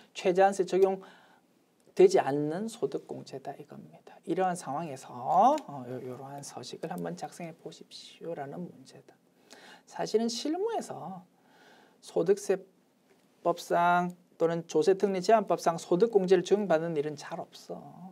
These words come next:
그리고 그 상황에서 최저한세가 걸린다고 더더군다나 없을 거라고. 실무상으로는 잘 생기지 않지만 어쨌든 서식 작성에서는 좀 요런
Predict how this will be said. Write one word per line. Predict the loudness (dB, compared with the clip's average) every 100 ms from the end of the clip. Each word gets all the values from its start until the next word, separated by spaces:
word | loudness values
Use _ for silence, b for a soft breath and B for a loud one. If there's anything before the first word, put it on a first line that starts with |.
| -14
그리고 | -8 -2 -2
그 | 2 2
상황에서 | 2 -2 -2 0 2 2
최저한세가 | 4 4 8 8 8
걸린다고 | 6 4 2 -4 -2
더더군다나 | 0 0 0 -2 -4 -6
없을 | -8 -10 -14 -16
거라고. | -16 -18 -20 _ _ b b b
실무상으로는 | -6 -4 -2 0 2 4 4 2 -2 B B B B -18 -12
잘 | -2 0
생기지 | 0 -2 -2 -2
않지만 | -2 -4 -4
어쨌든 | -6 -6 -6
서식 | -4 4 4 4 0
작성에서는 | -2 0 -2 0 0 -2 0 4 4 4
좀 | 0 0
요런 | 0 0